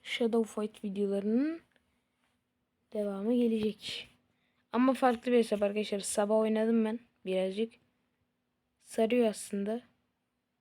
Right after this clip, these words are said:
Her ne kadar buldozere, ne buldozeri ya? Her ne kadar tuğlayı sövmüş olsam da arkadaşlar.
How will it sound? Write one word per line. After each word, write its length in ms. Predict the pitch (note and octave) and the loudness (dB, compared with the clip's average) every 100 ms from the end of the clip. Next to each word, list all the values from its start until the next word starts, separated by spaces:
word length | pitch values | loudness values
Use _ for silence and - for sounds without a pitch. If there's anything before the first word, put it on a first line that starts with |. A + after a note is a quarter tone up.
| _ _ _ _ | _ _ _ _
Her 220 | A#3 A#3 | 2 4
ne 120 | A#3 A#3 | 4 4
kadar 320 | A#3+ A#3 G3+ | 4 4 4
buldozere, 640 | A3 G#3 A3+ A3+ A#3 - - _ _ _ - | 4 6 4 4 2 0 -8 _ _ _ -2
ne 220 | A3 G#3+ | 0 2
buldozeri 500 | A3 G#3 G3+ G3+ F#3+ | 0 0 0 -4 -6
ya? 160 | F#3+ - _ _ _ _ _ _ _ _ _ | -10 -14 _ _ _ _ _ _ _ _ _
Her 220 | A3 A3+ | 2 6
ne 120 | A3+ A3+ | 6 4
kadar 280 | A#3 A#3 | 4 4
tuğlayı 440 | A3 A#3+ A3+ A3+ G#3+ | 4 2 4 4 4
sövmüş 420 | - A3 A3+ A3+ | 4 4 4 2
olsam 380 | A3+ A3+ A#3 A3 | 0 0 0 0
da 40 | |
arkadaşlar. 680 | G#3 - G3+ G3+ - A#3+ | -2 -4 -6 -6 -6 -10